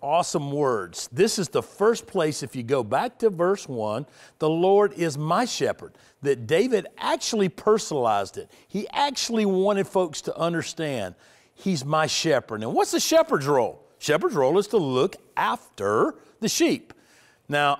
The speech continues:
I know a lot of you are probably thinking, "Sheep? I'm not a sheep." Sheep, by the way, are not the smartest animals in the world, so I think it's kinda interesting that God used this parallel to us.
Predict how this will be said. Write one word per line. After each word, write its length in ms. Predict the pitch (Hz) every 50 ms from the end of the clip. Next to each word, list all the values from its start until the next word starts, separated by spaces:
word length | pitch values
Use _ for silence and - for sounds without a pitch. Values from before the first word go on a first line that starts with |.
| -
I 100 | - 139
know 180 | 160 170 170 170 -
a 140 | - 143 147
lot 220 | 143 143 151 160
of 100 | 160 147
you 180 | 139 139 143 147
are 60 | 143
probably 240 | 143 - 139 131 127
thinking, 280 | 110 131 120 104 101 90
"Sheep? 560 | - - - - - 294 330 247 220 190 - -
I'm 120 | - 381
not 140 | 392 359 285
a 60 | 180
sheep." 400 | - - - 160 208 269 - - _ _ - _ _ _ _
Sheep, 540 | - - - - - 226 233 202 - - - _ _ _
by 300 | - 135 135 151 139 147
the 100 | 151 156
way, 320 | 147 131 104 92 92 104 -
are 140 | - 151 160
not 380 | 170 180 208 240 277 302 -
the 100 | - 294
smartest 840 | 277 - - - - - 240 247 240 247 254 254 254 254 262 233 - -
animals 420 | - 180 208 233 240 247 247 220
in 80 | 226 247
the 80 | 240 233
world, 380 | 226 226 233 240 262 277 254
so 220 | - - 156 156 147
I 260 | 113 139 135 135 131
think 320 | - - 151 139 120 -
it's 140 | 131 117 -
kinda 400 | - - 147 139 135 131 127 -
interesting 800 | - 143 143 160 - - - 135 123 - - 139 139 151 160 139
that 240 | 123 123 123 - 117
God 280 | 123 120 120 123 117
used 380 | 110 123 131 131 120 110 - -
this 180 | 120 123 117 -
parallel 600 | - - 123 127 123 120 117 110 110 131 214 - - - - _ _ _
to 200 | - 120 120 -
us. 440 | 104 117 113 135 226 220 - -